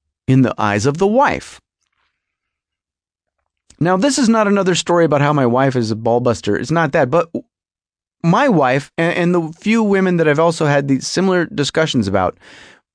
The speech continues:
man, you know, husband, wife shopping, the woman is more particular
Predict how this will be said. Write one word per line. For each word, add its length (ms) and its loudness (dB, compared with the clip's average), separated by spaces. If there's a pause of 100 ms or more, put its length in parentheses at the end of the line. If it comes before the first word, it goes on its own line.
(160)
man, 580 0
you 140 0
know, 160 2 (180)
husband, 300 0
wife 180 0
shopping, 440 -2 (100)
the 100 0
woman 360 2
is 180 0
more 220 0
particular 880 -4